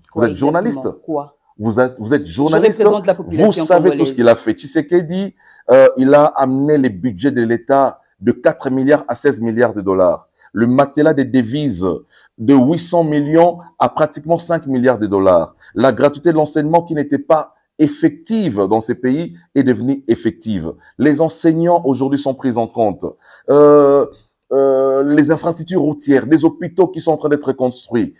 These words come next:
Speaker 1: euh, dans ces pays, euh, les programmes, euh, de développement des cent quarante-cinq territoires, des écoles qui sont construites. Euh, Mama Emo, que vous, vous, vous connaissez aujourd'hui,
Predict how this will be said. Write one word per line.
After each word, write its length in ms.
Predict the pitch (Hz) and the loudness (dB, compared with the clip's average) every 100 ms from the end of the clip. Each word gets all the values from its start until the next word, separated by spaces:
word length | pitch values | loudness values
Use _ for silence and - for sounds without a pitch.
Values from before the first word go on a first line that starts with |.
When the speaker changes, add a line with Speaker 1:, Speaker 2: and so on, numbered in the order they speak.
| _ - | _ 0
Speaker 1:
euh, 120 | 110 | 2
dans 140 | 127 | 2
ces 160 | 123 131 | 0 -2
pays, 420 | 127 117 104 87 _ _ - | -2 -2 -2 -8 _ _ 0
euh, 300 | 135 143 143 | 4 4 4
les 140 | 143 | 4
programmes, 840 | 151 156 143 123 175 170 143 120 98 _ - - | 0 0 -2 2 2 2 2 0 0 _ -16 2
euh, 260 | 123 127 123 | 6 6 6
de 80 | 135 | 4
développement 400 | 139 139 147 170 | 4 2 2 0
des 80 | |
cent 160 | - 156 | -2 -2
quarante-cinq 440 | 147 135 131 147 | -2 -4 -6 -6
territoires, 680 | 143 123 120 - 107 92 - _ _ _ | -2 -2 -2 -2 2 2 2 _ _ _
des 480 | 120 147 - 113 160 | 0 0 0 -4 -4
écoles 480 | 175 - 202 151 - | -4 0 4 4 2
qui 120 | 135 | -6
sont 180 | 143 131 | -8 -4
construites. 500 | 131 - 127 - - _ _ - | -4 -2 -4 -4 -14 _ _ -4
Euh, 200 | 101 92 120 | -4 -4 0
Mama 360 | 147 160 175 | 0 4 4
Emo, 300 | 170 160 147 143 | 4 4 0 0
que 120 | 143 | 0
vous, 420 | 120 139 135 117 | 0 0 -2 -4
vous, 320 | 113 120 110 113 | -8 -10 -10 -10
vous 100 | 120 | -8
connaissez 400 | 147 143 139 160 | -2 -2 0 -2
aujourd'hui, 460 | 131 139 160 214 | -2 -4 -6 -10